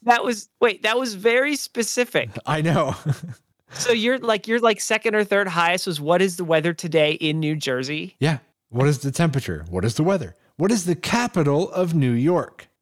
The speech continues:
Speaker 2: What is the capital of New York? Is it, uh, Al-, is it, uh, what is it? Al-, wait.
Speaker 1: Uh, I, I don't know. Um,
Speaker 2: I don't wanna
Speaker 1: now,
Speaker 2: say it in
Speaker 1: now
Speaker 2: case
Speaker 1: you
Speaker 2: I'm wrong. <laughs>
Speaker 1: Right. Now,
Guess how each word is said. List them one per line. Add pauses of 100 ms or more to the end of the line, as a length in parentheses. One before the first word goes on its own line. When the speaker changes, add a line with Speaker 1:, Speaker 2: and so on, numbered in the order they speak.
Speaker 2:
What
is
the
capital
of
New
York?
Is
it,
uh,
Al-, (400)
is
it, (180)
uh, (520)
what
is
it?
Al-, (100)
wait.
Speaker 1:
Uh,
I, (320)
I
don't
know.
Um,
Speaker 2:
I
don't
wanna
Speaker 1:
now,
Speaker 2:
say
it
in
Speaker 1:
now
Speaker 2:
case
Speaker 1:
you
Speaker 2:
I'm
wrong. (180)
<laughs>
Speaker 1:
Right. (200)
Now,